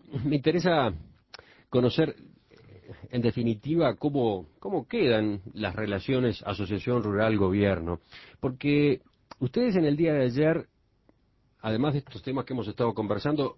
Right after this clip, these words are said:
por ejemplo, se plantearon un, una crítica muy severa a la reforma tributaria y el impacto que tendría en la actividad agropecuaria, no es, no fue una novedad, digo, es una discusión seria que vienen teniendo con el gobierno en los últimos meses.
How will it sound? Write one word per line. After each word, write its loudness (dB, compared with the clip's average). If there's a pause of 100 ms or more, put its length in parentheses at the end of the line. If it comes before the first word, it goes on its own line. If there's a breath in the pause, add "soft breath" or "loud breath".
por -6
ejemplo, -6
se -10
plantearon -4 (340)
un, -8 (840)
una -4
crítica -6
muy -2 (140)
severa 0
a -4 (200)
la -2
reforma 0
tributaria 0
y -2
el 0
impacto 0
que -8
tendría -6
en -4
la -6
actividad -8
agropecuaria, -2 (560 loud breath)
no -6
es, -16
no -8
fue -8
una -4
novedad, 0
digo, -10
es -10
una -4
discusión 0
seria 0
que -8
vienen -8
teniendo -6
con -8
el -8
gobierno -2 (440 loud breath)
en -2
los 2
últimos -2
meses. -8